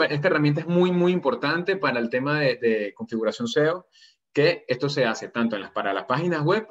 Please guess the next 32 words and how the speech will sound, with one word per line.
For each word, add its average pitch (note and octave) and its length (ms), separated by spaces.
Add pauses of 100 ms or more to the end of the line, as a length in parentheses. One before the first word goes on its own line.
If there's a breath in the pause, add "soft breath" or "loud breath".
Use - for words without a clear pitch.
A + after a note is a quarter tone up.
como C#3 200
para A#2 140
las G2+ 100
redes G#2+ 220
sociales F#2 420
también. E2+ 400
Si - 440
usted D3 240
está B2 180
viendo C#3 280
todo C#3+ 280
esto A#2 400
y A#2 180
se B2 120
interesa, D#3 520
ya A#2 220
lo, A2+ 360
bueno, - 180 (340)
puede C3 200
hacer C3+ 280
cu-, C3+ 120
estos C#3 200
cursos C#3 260
con C3 100
nosotros, B2+ 560 (280 loud breath)
em, G#2+ 680 (400)
en A2+ 480
particular, A#2+ 600
nos, A#2 300
nos G#2 160
contacta C#3 840
y G2+ 480